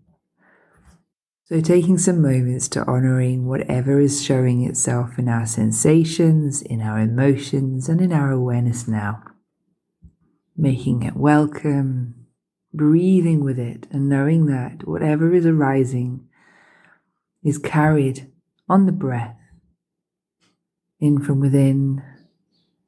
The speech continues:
out into life. In from life,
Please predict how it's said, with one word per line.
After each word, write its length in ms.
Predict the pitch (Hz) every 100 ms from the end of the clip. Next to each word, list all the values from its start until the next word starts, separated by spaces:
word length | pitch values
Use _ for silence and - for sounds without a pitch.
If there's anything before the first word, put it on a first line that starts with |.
| _
out 300 | 139 135 -
into 180 | 131 -
life. 640 | 117 95 87 - - - -
In 240 | - 175 165
from 280 | 160 151 143
life, 680 | 131 131 131 - - -